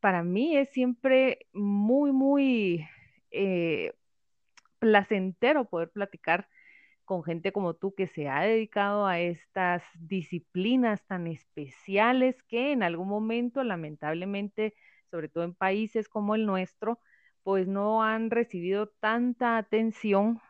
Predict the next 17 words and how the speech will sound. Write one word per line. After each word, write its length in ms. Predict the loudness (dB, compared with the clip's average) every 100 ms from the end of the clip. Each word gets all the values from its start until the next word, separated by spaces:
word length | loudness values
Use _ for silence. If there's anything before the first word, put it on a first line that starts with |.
| _
¿verdad? 480 | -4 0 2 2 0
O 120 | 0
inversión 1200 | -2 -4 -4 -6 -10 -8 -2 0 0 -2 -2 -6 -8
o 260 | -14 -10 -8
espacios 920 | -10 -14 _ 2 2 0 -8 -8 -8
para 240 | -8 -6 -6
poderlo 380 | -8 -10 -4 -4
desarrollar 560 | -2 -4 -6 -6 -6
más 300 | -2 0 0 -4
y 120 | -12
que 240 | -8 -8
es 80 | -8 -8
tan 240 | -6 -6 -12 -20 -20 _ -4
necesario 880 | -2 -2 -2 -6 -2 0 2 2
para, 480 | -2 -6 -4 -4 -6 -12 _ _ _
para 240 | -4 -4 -4
poblaciones, 840 | -4 -2 -4 -6 -4 -2 -2 -4